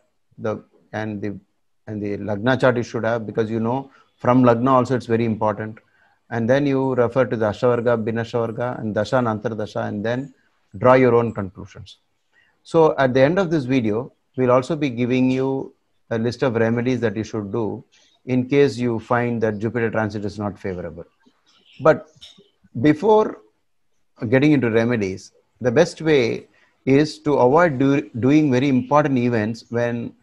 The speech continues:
major planets like Jupiter and, and, uh, Ju-, uh, Saturn is not doing well. Try to avoid it. Okay, that's the best defense we have. In bad weather conditions, certain things should not be done. Like that, in bad transit, certain things should not be done.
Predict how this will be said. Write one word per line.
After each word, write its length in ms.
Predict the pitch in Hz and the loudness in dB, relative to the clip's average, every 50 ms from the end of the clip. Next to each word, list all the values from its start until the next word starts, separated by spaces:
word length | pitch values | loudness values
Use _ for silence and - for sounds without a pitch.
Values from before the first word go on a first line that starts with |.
| _ _ _ _ _ | _ _ _ _ _
major 340 | 110 117 131 139 127 160 156 | 0 2 2 4 4 2 0
planets 420 | 156 - 127 120 123 123 117 - | 2 0 0 0 0 -2 -2 -2
like 160 | 123 113 110 95 | -4 -4 -4 -4
Jupiter 380 | 95 113 101 123 120 117 120 | -4 -6 -6 -6 -4 -4 -2
and, 260 | 117 110 107 104 - - _ _ _ _ _ _ _ _ _ - | -2 -2 -4 -6 -10 -16 _ _ _ _ _ _ _ _ _ -8
and, 340 | 110 110 107 107 107 104 107 | -6 -6 -6 -6 -6 -4 -4
uh, 280 | 104 104 104 104 98 - - _ _ _ - - _ 113 110 | -4 -4 -4 -6 -8 -10 -16 _ _ _ -20 -18 _ -12 -12
Ju-, 120 | 95 - - _ - | -12 -12 -14 _ -8
uh, 140 | 117 110 101 | -6 -6 -6
Saturn 480 | - - 117 120 107 123 107 104 117 | 0 0 0 2 2 0 -2 -2 -4
is 180 | - 107 95 110 | -6 -8 -6 -2
not 200 | 120 123 123 110 | 0 0 0 0
doing 280 | 110 113 113 110 104 92 | 0 0 2 0 0 -2
well. 160 | 85 - - _ _ _ _ _ _ _ _ _ _ - | -6 -10 -14 _ _ _ _ _ _ _ _ _ _ 2
Try 140 | 139 151 156 | 4 4 4
to 100 | 156 135 | 4 4
avoid 320 | 117 110 110 110 101 82 | 4 4 2 2 0 -2
it. 200 | 71 - - - _ _ _ _ _ _ _ _ _ _ _ _ _ _ _ _ _ _ - | -6 -12 -18 -20 _ _ _ _ _ _ _ _ _ _ _ _ _ _ _ _ _ _ -2
Okay, 140 | 147 180 | 0 2
that's 200 | 139 139 147 - | 4 4 4 2
the 60 | 190 139 | 0 0
best 540 | 113 120 170 185 - - - - 113 101 | 4 4 4 4 2 -2 -8 -8 -6 0
defense 440 | 95 131 127 127 147 151 143 - - | 2 2 2 4 2 2 2 0 -4
we 140 | 113 110 92 | -4 -4 -4
have. 220 | 78 82 69 - - _ _ _ _ _ _ _ _ _ _ _ _ _ _ _ _ _ | -6 -8 -12 -14 -16 _ _ _ _ _ _ _ _ _ _ _ _ _ _ _ _ _
In 200 | 120 120 113 107 | -4 -4 -2 0
bad 280 | 98 120 123 139 143 123 | 4 4 6 6 6 4
weather 260 | 123 120 117 135 131 | 4 4 4 2 0
conditions, 400 | 113 127 117 110 110 165 190 185 | 0 -2 -2 -2 -4 -6 -6 -2
certain 240 | - 135 120 131 120 | -2 0 0 0 -2
things 180 | - 147 131 - | -4 -4 -4 -6
should 140 | - 113 | -6 -6
not 260 | 107 120 135 147 127 120 | -4 -4 -4 -4 -4 -6
be 120 | 117 98 | -6 -6
done. 180 | 90 87 85 - _ _ | -8 -10 -14 -18 _ _
Like 180 | 98 98 101 101 | -12 -10 -8 -6
that, 160 | 117 120 113 | -6 -6 -6
in 160 | 120 117 107 | -6 -4 -2
bad 260 | 98 110 117 127 123 - | 0 2 2 2 2 0
transit, 360 | 117 110 107 113 - - - | -2 -2 -2 -4 -6 -10 -8
certain 280 | - 127 110 113 110 | -4 -4 -2 -2 -4
things 160 | 110 131 123 - | -4 -6 -6 -6
should 120 | 120 107 | -8 -6
not 240 | 104 117 123 120 101 | -2 -2 -2 -2 -2
be 80 | 95 92 | -4 -8
done. 160 | 95 - - | -8 -12 -16